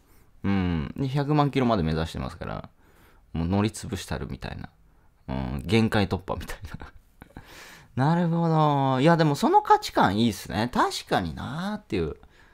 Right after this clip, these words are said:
なるほどっていう。なるほどね。逆にランボルギーニが街乗りになっちゃダメですよね。だ-、毎回、そう、た-、た-、確かにな。だ-、たまに行くから価値があるんですよね。たまになんか高級の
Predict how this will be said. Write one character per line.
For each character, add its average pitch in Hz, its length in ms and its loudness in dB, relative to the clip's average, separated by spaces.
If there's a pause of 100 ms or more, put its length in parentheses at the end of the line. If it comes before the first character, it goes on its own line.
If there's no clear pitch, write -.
(160)
な 135 200 -2
る 208 120 0
ほ 226 180 -2
ど 220 180 0
っ 165 60 -6
て - 180 -8
い 147 80 -2
う。 123 80 -12 (1300)
な 120 220 -2
る 170 80 0
ほ 180 160 -2
ど 180 140 -2
ね。 202 280 -2 (400)
逆 196 380 2
に 320 280 2
ラ 160 160 4
ン 233 100 2
ボ 269 100 -2
ル 269 120 -2
ギ 294 200 -2
ー - 20 -2
ニ 190 160 -2
が 110 120 4
街 95 280 0
乗 180 100 0
り 185 80 0
に 185 60 0
な 180 80 0
っ - 20 -2
ち - 80 -4
ゃ - 20 2
ダ 73 160 -6
メ 98 80 -2
で 95 100 -4
す - 100 -12
よ - 160 -18
ね。 170 220 -4 (500)
だ-、 110 100 0
毎 156 260 2
回、 262 380 0 (360)
そ - 220 -6
う、 - 80 -10
た-、 - 200 -8
た-、 - 180 -12
確 120 280 -8
か - 80 -12
に - 60 -20 (160)
な。 117 260 -10 (520)
だ-、 - 120 -2
た 185 180 2
ま 359 200 2
に 403 140 2
行 392 100 -6
く - 20 -4
か 285 80 0
ら 143 60 -4
価 156 140 -2
値 - 100 -6
が 95 80 2
あ 82 60 0
る 82 60 -4
ん 78 40 -6
で - 60 -12
す - 40 -16
よ - 80 -10
ね。 - 180 -8 (220)
た 139 100 -2
ま 269 240 2
に 359 100 -4
な 262 200 -2
ん 190 40 -4
か 147 120 2
高 139 220 2
級 135 240 0
の 127 260 0